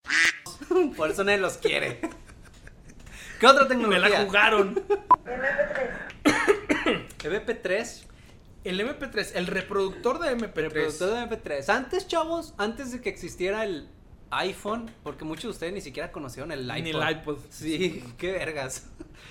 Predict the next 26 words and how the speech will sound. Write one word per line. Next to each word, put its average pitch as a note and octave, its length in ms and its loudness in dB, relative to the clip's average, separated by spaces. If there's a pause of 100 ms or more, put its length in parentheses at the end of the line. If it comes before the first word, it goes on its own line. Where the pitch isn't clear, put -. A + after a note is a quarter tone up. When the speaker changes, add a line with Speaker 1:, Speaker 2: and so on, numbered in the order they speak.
(280)
Speaker 1:
Antes F#3+ 300 -2
de B3+ 80 -4
que G#3 80 -2
existiera F3+ 520 -2
el G3 100 0 (120)
iPod, G3 340 -4
el C3+ 140 -4
iPhone, E3+ 420 -6
los C#3 140 -6
teléfonos, E3 680 -6 (460)
este, C3 280 -10
inteligentes, C3 760 -8
existían D#3+ 580 -6
reproductores C#3+ 840 -8 (480)
de, B2+ 680 -6 (220)
era F3 160 0
la A3 100 4
evolución F#3 600 -2
del D#3+ 200 -6
Discman. C#3 400 -10 (400)
Ahora E3+ 600 -2
ya D#3 180 -4
no F3+ 100 -6
se G#3+ 80 -6
reproducían D3 540 -6
discos D3 500 -14